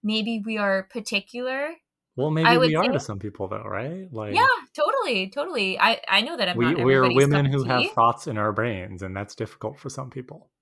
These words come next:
Speaker 1: <laughs> Definitely. Probably, okay, so if I'm gonna s-, say personality, for sure, not everybody's as straightforward. And for
Speaker 2: Yeah.
Speaker 1: sure, not everybody appreciates that.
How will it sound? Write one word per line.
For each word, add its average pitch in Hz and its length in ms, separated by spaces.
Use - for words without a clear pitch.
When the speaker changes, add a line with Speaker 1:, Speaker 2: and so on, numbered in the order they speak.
Speaker 1:
<laughs> 233 1000
Definitely. 185 760
Probably, 339 800
okay, 262 260
so 226 180
if 220 100
I'm 240 100
gonna 262 140
s-, - 420
say 226 480
personality, 202 1080
for 233 340
sure, 220 520
not 196 240
everybody's 175 580
as 180 240
straightforward. 180 760
And 233 200
for 262 140
Speaker 2:
Yeah. - 100
Speaker 1:
sure, 254 160
not 226 200
everybody 202 400
appreciates - 680
that. 80 260